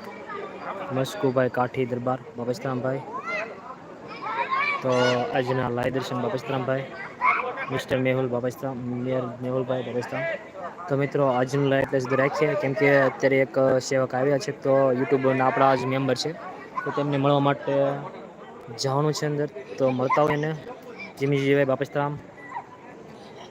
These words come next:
મહિપતસિંહ વાઘેલા બાપસ્તરામભાઈ, મારે સેવા કરવાનું છે, બે દિવસ શું આવી શકાય એવી રીતે સેવામાં? ઓકે મિત્ર, મહિપતસિંહ, ગમે ત્યારે તમે આવો, અહીંયા રોકા-, રોકાવાનું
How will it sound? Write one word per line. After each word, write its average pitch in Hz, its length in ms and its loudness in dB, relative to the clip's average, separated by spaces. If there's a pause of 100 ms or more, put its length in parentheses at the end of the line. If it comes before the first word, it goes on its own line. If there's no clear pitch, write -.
(200)
મહિપતસિંહ 139 1120 2
વાઘેલા 131 300 2
બાપસ્તરામભાઈ, 135 600 -2
મારે 127 520 -2
સેવા 131 320 0
કરવાનું 127 600 0
છે, 123 280 -2 (440)
બે 139 160 4
દિવસ 135 240 2
શું 139 580 -2
આવી 135 260 2
શકાય 135 400 0 (1000)
એવી 139 160 6
રીતે 135 240 2
સેવામાં? 123 480 -2 (500)
ઓકે 147 180 4
મિત્ર, 147 280 2 (120)
મહિપતસિંહ, 143 880 0
ગમે 135 220 2
ત્યારે 139 200 4
તમે 139 180 2
આવો, 135 180 4
અહીંયા 127 280 -2
રોકા-, 135 440 2
રોકાવાનું 131 680 0